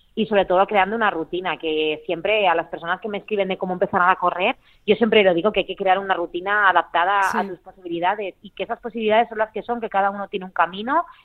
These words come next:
Speaker 1: que es igual de válido para todo el mundo y que al final tenemos que hacer una base que sea buena, porque yo empecé, y lo admito, en el deporte para adelgazar,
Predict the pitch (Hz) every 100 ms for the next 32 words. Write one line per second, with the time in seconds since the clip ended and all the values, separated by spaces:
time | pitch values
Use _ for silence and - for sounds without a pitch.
0 | _ 214 208 233 208 196 190 185 185 185
1 | 175 196 196 185 196 226 262 277 269 170
2 | 165 165 160 180 240 - _ - 180 180
3 | 202 247 214 196 - 196 226 196 185 -
4 | 269 226 - 190 180 156 220 240 156 _
5 | - _ - 196 196 202 190 180 175 175
6 | 202 - 196 208 254 247 214 196 - 226
7 | 262 277 196 175 180 196 208 254 247 214
8 | 180 175 165 170 170 170 262 254 202 160
9 | 151 139 - 190 254